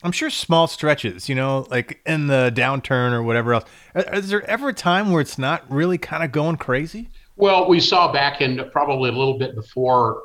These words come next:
Speaker 2: before your time, but we did see, uh, a market adjustment two thousand and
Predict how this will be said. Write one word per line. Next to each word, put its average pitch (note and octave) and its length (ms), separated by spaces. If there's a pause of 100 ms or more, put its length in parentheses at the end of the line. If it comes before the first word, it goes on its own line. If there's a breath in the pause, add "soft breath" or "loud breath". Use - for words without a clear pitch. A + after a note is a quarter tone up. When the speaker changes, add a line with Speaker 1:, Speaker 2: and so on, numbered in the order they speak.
Speaker 2:
before A2+ 380
your A#2+ 200
time, G2+ 420
but G#2 300 (400 loud breath)
we D3 120
did F3 220
see, D#3 520
uh, A#2+ 600
a A#2+ 60
market C3 320
adjustment B2 580
two B2 160
thousand A#2+ 440
and G2 120